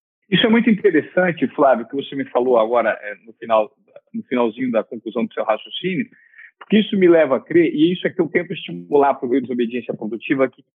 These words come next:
cada pessoa tem, primeiro, uma maneira de absorver informação, uma maneira de processar a informação e uma outra de colocar essa informação em prática, né?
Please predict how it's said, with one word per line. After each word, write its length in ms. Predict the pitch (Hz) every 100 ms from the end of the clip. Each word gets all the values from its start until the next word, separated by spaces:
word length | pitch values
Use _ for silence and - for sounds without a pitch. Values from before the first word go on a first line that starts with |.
| -
cada 320 | 220 214 180
pessoa 680 | - 160 - - 135 139 - _ _ -
tem, 180 | 165
primeiro, 460 | 165 202 147 120 107 -
uma 220 | 160 180
maneira 400 | 190 180 226 220
de 80 | 175
absorver 400 | 151 - 131 135
informação, 600 | 113 120 107 - 117 120 - _ _ -
uma 160 | 127
maneira 400 | 143 139 160 156
de 360 | 139 123 131 113
processar 520 | - 156 - 117 -
a 60 | 165
informação 640 | 165 143 123 113 - 156 131 _ _ -
e 60 |
uma 220 | 170 196
outra 400 | 170 196 202 156
de 100 | 135
colocar 480 | 135 156 143 - 143
essa 160 | 135 151
informação 580 | 127 139 127 123 131 127
em 120 | 117
prática, 560 | 127 107 - _ _
né? 240 | 95 123